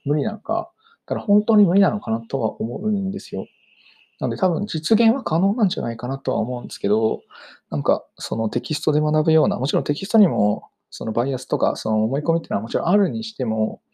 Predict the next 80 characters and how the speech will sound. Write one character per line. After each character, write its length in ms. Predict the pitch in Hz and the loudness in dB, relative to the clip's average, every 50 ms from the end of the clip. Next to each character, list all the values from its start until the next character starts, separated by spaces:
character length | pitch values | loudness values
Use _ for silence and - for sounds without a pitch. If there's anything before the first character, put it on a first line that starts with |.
| _ _ - _ _ _ _ | _ _ -20 _ _ _ _
ま 60 | - 135 | -10 -8
あ、 20 | |
少 260 | - - - - - | -8 -8 -2 0 2
な 140 | 165 180 175 | 4 4 2
い 80 | 139 - | 2 0
で 80 | - | -4
す 80 | - - | -6 -6
か 100 | - 110 | -6 -6
ら 60 | 107 | -6
ね。 60 | 113 | -4
自 140 | 117 117 127 | -2 0 0
分 100 | 135 151 | 0 0
で 80 | 147 143 | 0 0
考 300 | - 143 156 165 170 160 | 0 2 2 4 6 6
え 60 | 131 | 6
る 80 | 110 | 6
っ 40 | 107 | 4
て 120 | - - 104 | 2 0 0
い 40 | |
う 40 | 101 | 0
余 80 | 113 - | 0 0
地 40 | - | 0
は 40 | 95 | 0
全 120 | 95 110 | 0 0
然 160 | 123 110 - | 0 0 0
あ 80 | 117 143 | 0 0
る 120 | 143 107 | 0 -2
の 100 | 101 107 - - | -4 -6 -8 -6
で、 220 | 101 104 87 - _ _ _ _ _ _ _ _ _ _ _ _ _ _ | -4 -4 -6 -6 _ _ _ _ _ _ _ _ _ _ _ _ _ _
そ 160 | - - - 160 | -10 -6 -4 -2
う 20 | |
い 40 | 170 | -2
う 20 | 170 | -2
意 40 | |
味 20 | 156 | 0
で 420 | 143 143 147 147 127 110 - - _ _ _ _ _ _ _ - | 0 0 0 0 0 -2 -4 -6 _ _ _ _ _ _ _ -12
取 180 | - 151 139 | -8 -6 -6
り 40 | 139 | -4
残 200 | 139 143 - - | -4 -6 -6 -6
さ 180 | 147 - 170 165 | -4 -2 -2 -2
ず 120 | 151 156 | -2 -2
に 120 | 151 151 131 | -4 -4 -2
学 260 | 113 110 110 113 110 | -2 0 0 0 0
べ 100 | 113 107 | -2 -2
る、 200 | 117 123 190 - _ _ _ _ _ _ _ _ _ _ _ _ - | -4 -4 -8 -10 _ _ _ _ _ _ _ _ _ _ _ _ -6
え 140 | - 113 110 | -2 -2 0
ー、 20 | 110 | 0
目 140 | 113 113 - | -2 -2 -2
的 200 | - 139 - 147 | -2 -2 0 0
を 60 | 131 | -2
ち 60 | - | 0
ゃ 60 | 143 | -2
ん 80 | 135 127 | -4 -2
と 500 | - 135 127 123 120 117 117 120 113 - - | 0 0 0 2 2 2 0 0 -2 -4 -2
通 240 | - 147 143 139 - | 0 2 2 2 2
せ 80 | - 143 | 0 0
る 80 | 120 | 0
っ 160 | 113 113 _ | -2 -4 _
て 100 | _ - | _ -2
い 100 | 107 104 | 0 0
う 80 | 110 110 | 0 -2
意 60 | 113 123 | -4 -4
味 120 | 123 110 | -2 0
が 100 | 107 104 | 2 2
あ 60 | 104 | 2
る 80 | 101 98 | 2 0
の 120 | 98 95 | 0 -2
で、 80 | 92 95 95 98 98 104 110 - - _ _ - - - - - - _ _ _ | -2 -2 -2 0 -2 -2 -4 -6 -12 _ _ -20 -20 -20 -20 -20 -20 _ _ _
ま 80 | - 110 | -8 -6
あ、 20 | |
そ 300 | 110 - - - 165 170 | -6 -6 -6 -4 -2 -2
う 80 | 180 180 | 0 0
い 60 | 180 | 2
う 80 | 185 185 | 2 2
意 100 | 180 175 | 2 0
味 100 | 160 135 | 0 -2
で 100 | 127 123 | -4 -4
な 120 | 123 120 | -6 -6
ん 80 | 120 117 | -8 -6
か、 260 | - 113 - - | -4 -2 -2 -2